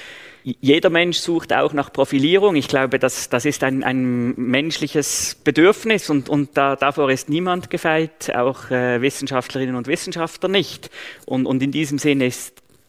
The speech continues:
gerade ein, ein solcher Diskurs ist wahrscheinlich Teil des Diskurses, was darf Wissenschaft und wie sa-, wie weit sollen Wissenschaftlerinnen und Wissenschaftler gehen und, und wie sollen sie sich einbringen. Und ich glaube, auch das ist, ist ein,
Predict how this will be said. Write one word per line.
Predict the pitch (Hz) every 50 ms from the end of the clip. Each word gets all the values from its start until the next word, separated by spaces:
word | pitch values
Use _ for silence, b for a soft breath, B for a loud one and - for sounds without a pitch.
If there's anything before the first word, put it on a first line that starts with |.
| _ _ _ -
gerade | 127 113 123 139 143 - 135
ein, | 127 123 123 120 -
ein | 120 113
solcher | - 147 151 190 - 185
Diskurs | - 185 185 - - - 226 151 -
ist | 120 - -
wahrscheinlich | 117 113 120 113 107 98 - - _
Teil | - - 123 120 127 143 151 156 147
des | 135 127 120 - - -
Diskurses, | 139 131 - - 147 147 143 151 - - 120 120 - - -
was | 117 113 110 110 - -
darf | - 147 165 220 226 214 - - - -
Wissenschaft | 160 196 - - - 180 - 202 180 156 - - 131
und | 127 120
wie | 131
sa-, | - 143 135 131 -
wie | 135 139 127
weit | 135 131 143 170 175 -
sollen | - - - - 156 156 151 151 143
Wissenschaftlerinnen | 156 151 - - 143 151 143 135 - - 135 139 135 135
und | 131 117
Wissenschaftler | 131 139 - - 135 123 123 117 - - - 117
gehen | - 123 131 151 175 190 202 208 B B B B B B B B B -
und, | 135 131 135
und | - 135 123 117
wie | 156 160 156
sollen | 156 143 139 139
sie | 131 135
sich | - - 131 - 131
einbringen. | 123 135 165 160 170 180 151 123 110 107 110
Und | 110 110
ich | -
glaube, | - 120 117 120 113 120 110
auch | 110 -
das | - 127 131 147 - -
ist, | 151 - - - -
ist | - 139 - 135
ein, | 131 127 131 135 135 135